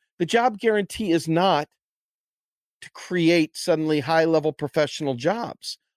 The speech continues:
although one could structure a job guarantee to where there is some sort of transition that allows people to get more and more and grow into it.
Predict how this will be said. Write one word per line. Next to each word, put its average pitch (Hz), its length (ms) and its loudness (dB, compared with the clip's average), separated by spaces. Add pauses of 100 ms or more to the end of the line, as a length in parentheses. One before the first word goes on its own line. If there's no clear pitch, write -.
although 175 300 2 (100)
one 143 360 -2
could 185 200 -6
structure - 760 -6 (240)
a 131 80 -4
job 135 360 2
guarantee 127 480 -4
to - 160 -10
where 127 300 0
there 135 160 0
is 185 400 0 (340)
some 156 180 -8
sort 143 220 -2
of 127 100 -6
transition 131 760 -4
that 120 100 0
allows 117 380 0
people 123 320 -4
to 110 100 0
get 101 220 -4
more 104 240 0
and 101 100 0
more 101 240 -2
and 120 140 -6
grow 98 340 -10
into 104 300 -6
it. 196 100 -4